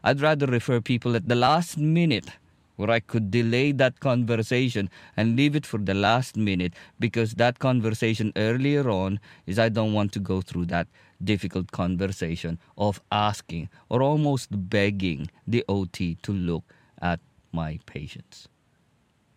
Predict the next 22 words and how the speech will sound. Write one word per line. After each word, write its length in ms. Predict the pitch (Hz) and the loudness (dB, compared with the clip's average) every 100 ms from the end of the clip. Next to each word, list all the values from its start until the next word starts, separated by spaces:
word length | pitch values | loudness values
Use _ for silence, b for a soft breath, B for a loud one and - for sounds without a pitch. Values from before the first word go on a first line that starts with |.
| _ _ _ _ _ _ _ _ _ _ _ _ _ _ _ _ _ _ _ _ _ _ - | _ _ _ _ _ _ _ _ _ _ _ _ _ _ _ _ _ _ _ _ _ _ -6
All 100 | 101 | -2
right? 180 | 113 - B | -2 -4 B
So 340 | - 190 170 B B | -2 0 0 B B
when 180 | 185 190 | -2 2
you're 120 | 190 | 2
talking 480 | 180 208 208 226 208 | 2 0 0 0 0
about 360 | 180 170 143 120 | 2 2 2 0
the 80 | |
process, 640 | 120 - 127 135 - 69 - | -2 -2 0 0 -2 -6 -4
and 200 | 120 117 | 0 0
when 160 | 127 139 | 0 2
we 140 | 139 | 2
were 140 | 127 95 | 2 -2
taught 420 | - 110 117 - | -4 -4 -4 -4
about 260 | 95 87 | -2 -4
the 80 | - | -4
process 420 | - 101 95 95 | -6 -4 -2 -6
of 200 | - 87 - - | -6 -8 -8 -6
referral, 720 | 85 - - 120 95 - 95 - _ _ _ _ _ - _ _ b b b b b | -6 -4 0 2 2 -2 -6 -8 _ _ _ _ _ -20 _ _ b b b b b
this 280 | 175 233 - | 0 0 0
is 240 | 165 156 | 0 0
back 640 | 110 98 110 131 139 - | -2 0 2 2 0 -10